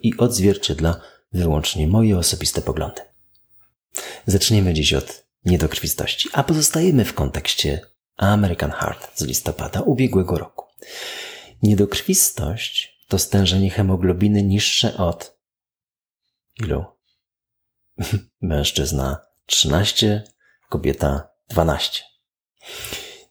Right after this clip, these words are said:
To prosta odpowiedź na to pytanie, ale jest troszkę bardziej skomplikowana.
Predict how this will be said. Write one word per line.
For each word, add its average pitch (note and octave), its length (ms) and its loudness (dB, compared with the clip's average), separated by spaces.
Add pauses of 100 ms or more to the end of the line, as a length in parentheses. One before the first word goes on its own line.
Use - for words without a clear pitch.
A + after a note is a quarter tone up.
(200)
To - 140 0
prosta - 600 0
odpowiedź D#2+ 360 0
na D2+ 80 -2
to - 100 -4
pytanie, D#2+ 260 -2
ale G2 80 4
jest - 180 2
troszkę - 280 0
bardziej D3+ 280 2
skomplikowana. - 680 -2